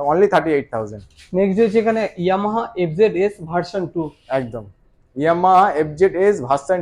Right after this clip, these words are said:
Speaker 1: টু। এটা দু হাজার সতেরোর গাড়ি আছে, all paper আপডেটের সঙ্গে। দাম রেখেছি only থার্টি ফাইভ থাউজেন্ড।
Speaker 2: মাত্র
Speaker 1: মাত্র
Speaker 2: পঁয়ত্রিশ হাজার?
Speaker 1: পঁয়ত্রিশ হাজার টাকা।
Speaker 2: দু হাজার আঠেরোর গাড়ি?
Speaker 1: দু হাজার আঠেরোর গাড়ি,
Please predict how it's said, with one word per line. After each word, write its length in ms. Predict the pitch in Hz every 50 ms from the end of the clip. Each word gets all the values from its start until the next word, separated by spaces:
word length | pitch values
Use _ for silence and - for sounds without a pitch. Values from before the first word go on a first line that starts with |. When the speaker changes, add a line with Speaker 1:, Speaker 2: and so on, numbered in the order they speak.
| 160 -
Speaker 1:
টু। 80 | 175 156 131 98 - _ _ _ _ _ _ _ _ - 143
এটা 180 | 160 156 190 196 190 185 147 135
দু 60 | 156 160 160
হাজার 220 | 170 175 202 202 180 -
সতেরোর 380 | - 143 143 - 190 202 208 208 202
গাড়ি 160 | 208 202 202 208 208 208
আছে, 180 | 180 220 240 277 262 - - - - - - - - - - - - - - - - - - - - - 160
all 120 | 208 233 240 220
paper 240 | 240 233 226 247 247 202 175
আপডেটের 340 | 175 165 170 202 220 226 - -
সঙ্গে। 300 | 220 220 220 220 240 254 277 294 - - - - - - - - - - - - - - - - -
দাম 140 | - 180 202 214
রেখেছি 280 | 233 233 247 226 208 254 254 220 190
only 240 | 196 202 226 240 269 269 277 - -
থার্টি 380 | 175 175 175 - - 254 269 294 311 311 311 - - - - - - - - - - - - - -
ফাইভ 160 | 160 170 180 180 - -
থাউজেন্ড। 320 | 151 120 110 - - - - - - - - - - - 180
Speaker 2:
মাত্র 260 | 202 254 247 - -
Speaker 1:
মাত্র 0 | 339 294 285
Speaker 2:
পঁয়ত্রিশ 340 | 294 302 285 359 349 339 320 330
হাজার? 140 | 330 277 240
Speaker 1:
পঁয়ত্রিশ 200 | - - 269 -
হাজার 140 | - 131 - -
টাকা। 160 | - 107 101 - - - - - - - - -
Speaker 2:
দু 60 | 190 233 262
হাজার 160 | 247 269 254 196 160
আঠেরোর 340 | 202 - - 277 311 311 302 277
গাড়ি? 140 | 262 208 156 - - -
Speaker 1:
দু 40 | 139 170
হাজার 140 | 190 202 190 180 180
আঠেরোর 260 | 175 185 214 226 220 226
গাড়ি, 140 | 233 240